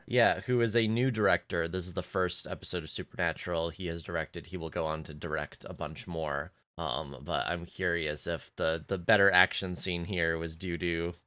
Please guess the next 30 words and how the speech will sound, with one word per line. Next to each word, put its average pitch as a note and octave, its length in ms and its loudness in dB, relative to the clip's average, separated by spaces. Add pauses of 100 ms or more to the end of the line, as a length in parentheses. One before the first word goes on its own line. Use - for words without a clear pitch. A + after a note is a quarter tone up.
(160)
the - 80 -4
new F2+ 160 0
director. E2+ 640 0
I F#2 100 2
don't F2+ 120 0
know, F2+ 140 -2
though. F2 120 0
I'm F#2 160 0
looking G#2+ 300 -2
through F2 160 -2
his D#2+ 100 -2
stuff, E2 280 -2
and E2 100 -6
he G2 60 -2
hasn't A2 220 -2
directed E2 320 -6
a D#2 40 -2
lot D#2 160 -2
of, D2 100 -8
like, D2+ 280 -4 (240)
action-y D#2 460 -8
T - 160 -12
V C#2 140 -14
shows, - 520 -12
so - 160 -14 (200)
I D#2+ 100 -6
don't B1+ 120 -8
know. G1+ 180 -10 (260)
But, - 280 -4 (100)
uh, - 80 -8